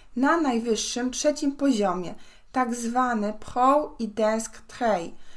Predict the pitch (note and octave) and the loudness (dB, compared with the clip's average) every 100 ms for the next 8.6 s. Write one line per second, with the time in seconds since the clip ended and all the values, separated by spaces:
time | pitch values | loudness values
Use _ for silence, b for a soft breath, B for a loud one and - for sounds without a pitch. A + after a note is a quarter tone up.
0 | b A3 A3 - C4 C#4 C#4 B3 A#3 A3 | b 0 0 -2 0 0 0 -2 -2 -4
1 | G3+ G#3 G3 F3+ G#3 D4 B3+ C4 D#4+ C#4+ | -2 -2 0 -2 -2 -2 0 2 2 4
2 | A3+ G#3 G#3+ B3+ A#3 A3 A3 G#3+ G#3 - | 2 0 0 -2 -2 -2 0 0 -4 -2
3 | B3+ A#3 G#3+ G3+ B B - - C#4 D4 | -2 -2 -8 -8 B B -6 -2 0 0
4 | A#3+ G#3 G3 G#3+ A3 B B B F#3+ A#3 | 0 2 4 2 -2 B B B -2 2
5 | A3 G#3+ A#3+ C4+ - A#3 A#3 G#3+ G#3+ A3 | 4 4 2 -4 -4 -4 -2 -2 -2 0
6 | G#3+ G3+ G#3 A3 - B B B B B | -2 -2 -2 -2 -4 B B B B B
7 | - - D4+ D4+ D4+ - B3+ A#3 G#3+ G#3+ | -10 -4 -2 -2 -4 -6 -2 2 0 -2
8 | - - C4+ C4+ C4+ C4+ | -10 -4 0 2 0 -2